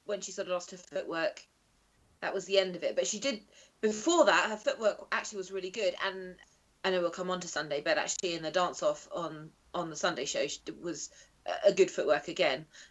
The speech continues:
Um, but yeah, I have written down exactly what you, what you guys had. Uh, it was clingy. Uh,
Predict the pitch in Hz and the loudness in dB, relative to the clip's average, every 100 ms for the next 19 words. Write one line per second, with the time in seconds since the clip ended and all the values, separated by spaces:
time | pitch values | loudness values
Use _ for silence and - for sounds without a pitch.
0 | _ 185 185 180 180 - _ 180 208 202 | _ 2 4 4 0 -10 _ 2 4 6
1 | 170 196 220 220 196 196 190 185 180 196 | 4 0 -2 -4 -10 -12 -6 -6 -2 -4
2 | - 175 175 160 180 190 190 180 170 180 | -6 -8 -8 -6 -10 -8 -6 -4 -4 -4
3 | 170 - - - _ _ 190 190 - 196 | -6 -6 -18 -20 _ _ 2 2 2 2
4 | 196 190 - - 233 202 196 202 - _ | 0 -2 -8 -4 -4 -2 -2 -4 -10 _
5 | _ 180 175 | _ -6 -4